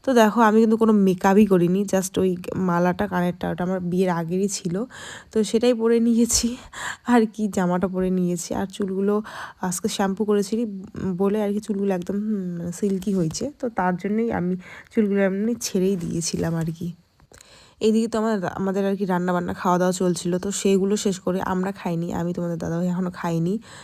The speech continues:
তো সবার খাওয়া দাওয়া শেষ। এই যে মা দেখো, মানে আমার শাশুড়ি মা আর কি, তো মা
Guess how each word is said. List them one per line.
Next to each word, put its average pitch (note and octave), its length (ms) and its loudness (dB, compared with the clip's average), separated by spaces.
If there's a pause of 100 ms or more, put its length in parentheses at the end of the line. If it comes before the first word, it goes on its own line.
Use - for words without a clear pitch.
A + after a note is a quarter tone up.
(280)
তো G3+ 240 4
সবার A3+ 260 2
খাওয়া A3 200 4
দাওয়া G3+ 120 2
শেষ। F3+ 380 -2
এই F#3 140 0
যে F#3 100 0
মা E3+ 320 2
দেখো, E3 280 -2
মানে F3 180 -2
আমার E3+ 120 -4
শাশুড়ি F3 460 -4
মা F3 120 2
আর E3 200 0 (120)
কি, F3+ 240 -4 (840)
তো A#3 120 0
মা F#3+ 220 2